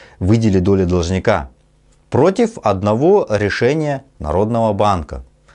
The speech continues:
И вот у судьи была дилемма. С одной стороны, у него было четыре судебных акта в пользу простого гражданина, и была возможность удовлетворить наше заявление,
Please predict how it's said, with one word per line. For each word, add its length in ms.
И 80
вот 240
у 60
судьи 560
была 380
дилемма. 680
С 140
одной 280
стороны, 380
у 140
него 240
было 320
четыре 580
судебных 680
акта 340
в 100
пользу 380
простого 500
гражданина, 760
и 80
была 300
возможность 640
удовлетворить 720
наше 280
заявление, 680